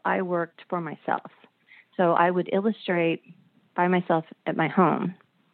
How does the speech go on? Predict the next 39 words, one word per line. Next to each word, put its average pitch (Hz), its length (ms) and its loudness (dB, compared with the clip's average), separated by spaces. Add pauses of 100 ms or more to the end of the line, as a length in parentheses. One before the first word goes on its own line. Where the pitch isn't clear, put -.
(340)
I 190 120 4
had 196 180 4
no 175 140 2
accountability. 156 800 -2 (220)
So 233 80 6
I 220 120 6
could 226 180 0
be 214 160 2 (100)
swimming 185 480 2 (440)
and 185 140 0
contemplating 202 800 2
my, 160 400 -2
my 170 80 0
next 175 260 -2
assignment, 180 600 0 (520)
<laughs> - 580 -12
so 160 100 6
to 156 160 2
speak, 160 400 2 (320)
you 208 80 6
know, 185 80 6
in 180 120 4
my 165 180 2
jammies 180 460 4
all 160 160 4
day 160 200 2
long 160 240 2
or 160 100 -2
whatever, 160 540 0
and 165 220 -4
then 170 120 -6
get 165 140 -4
my 156 180 -4
work 160 300 -4
done. - 180 -4 (140)
And 196 80 8
in 214 180 6
fact, 220 280 2 (120)
back 190 180 2